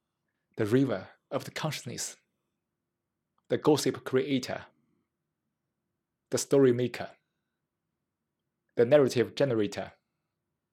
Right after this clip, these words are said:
the me. When the mind is really able to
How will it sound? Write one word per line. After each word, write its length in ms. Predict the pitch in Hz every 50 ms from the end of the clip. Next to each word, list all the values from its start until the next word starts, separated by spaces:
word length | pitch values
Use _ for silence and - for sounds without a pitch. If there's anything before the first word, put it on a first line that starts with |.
| _ _ _ _ _ _ _ _ _ _ _ _ -
the 100 | 104 104
me. 300 | 117 131 117 92 - _ _ _ _ _ _ _ _ _ _ _ _ _ _ _ _ _ _ _ _ _ _ _ _ _ _ _ _ _ _ _ _ _ _ _ _ _ _ _ _ _ _ _ _ _ _ _ _ _ _ _ _ _ _ _ _ _ _ _ _ _ _ _ _ _ _ _ _ _ _
When 160 | 135 190 202
the 80 | 196 156
mind 480 | 151 170 175 156 113 98 90 92 - - _ _ _ _ _ _ _ _ _ _
is 160 | - - -
really 560 | 104 92 95 95 110 117 113 107 104 101 - _ _ _ _ _ _ _
able 260 | 151 147 143 120 113
to 360 | - - - 104 101 92 -